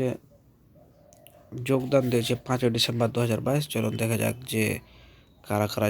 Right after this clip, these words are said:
যোগদান পাচ্ছে। দেখতে পাচ্ছেন যারা রোল নাম্বার হচ্ছে এক হাজার দশ, নাম ঠিকানা দেওয়া আছে, এক হাজার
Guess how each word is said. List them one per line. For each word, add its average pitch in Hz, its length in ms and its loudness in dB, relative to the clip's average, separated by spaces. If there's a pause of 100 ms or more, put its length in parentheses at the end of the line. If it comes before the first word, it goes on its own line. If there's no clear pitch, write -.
যোগদান 104 340 -2
পাচ্ছে। - 280 -4 (2500)
দেখতে 123 260 -4
পাচ্ছেন 127 300 0 (920)
যারা 113 280 4 (840)
রোল 120 200 4
নাম্বার 113 280 2
হচ্ছে 110 280 -2 (1600)
এক - 120 -14
হাজার 107 220 0 (120)
দশ, 143 180 2 (1300)
নাম 104 120 2 (100)
ঠিকানা 110 360 -2
দেওয়া 107 240 2
আছে, - 180 -4 (1600)
এক 113 100 -6
হাজার 107 180 0